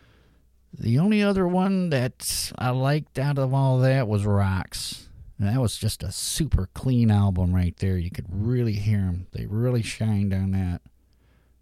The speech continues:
And then after that, you know, that's when they <laughs> hit the rocks, so to speak, and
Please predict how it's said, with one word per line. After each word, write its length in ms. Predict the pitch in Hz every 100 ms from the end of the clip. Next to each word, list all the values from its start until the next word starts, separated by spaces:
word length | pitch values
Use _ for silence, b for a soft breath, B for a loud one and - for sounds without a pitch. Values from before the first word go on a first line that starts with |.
| -
And 140 | 101
then 120 | 95
after 280 | 92 90 92
that, 260 | 101 98 - _ _
you 160 | 104 98
know, 140 | 85
that's 240 | 92 101 92
when 140 | 92
they 240 | 87 87 - - _ - _
<laughs> 200 | - - - - b b b b b b b b _ _ _ -
hit 200 | 104 -
the 100 | 87
rocks, 440 | 95 95 101 -
so 160 | 95 92
to 80 |
speak, 460 | - - 87 95 -
and 260 | 87 87